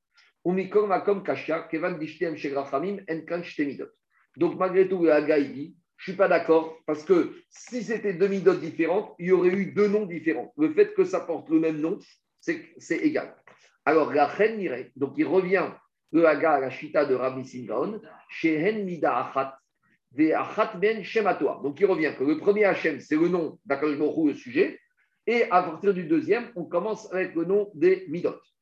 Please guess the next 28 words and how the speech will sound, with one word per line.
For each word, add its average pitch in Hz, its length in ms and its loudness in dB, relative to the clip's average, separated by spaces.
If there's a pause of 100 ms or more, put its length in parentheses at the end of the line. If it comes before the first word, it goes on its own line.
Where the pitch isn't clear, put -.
(460)
Il 214 220 -4
te 233 120 -2
dit, 226 600 -2
et 185 140 4
ça 190 180 2
veut 185 120 4
dire 160 180 2
quoi ? 127 360 -2 (200)
Chez - 240 -2
Karmaskirinoto 202 1120 2
Agadnuto, 156 640 0
les 180 120 -2
fiches 196 460 -8
Adon 185 340 2
Alkol. 151 360 -4
Donc, 131 260 -8
on 196 60 0
dit 190 100 -2
comme 165 160 0
ça. 104 180 -12 (520)
Hachem, 214 460 4
le 190 100 6
premier, 220 280 -2
c'est 233 260 0
Adonai. 180 440 6 (100)
Adon 185 280 2
Miyashon 202 520 -2
Adnut. 180 360 0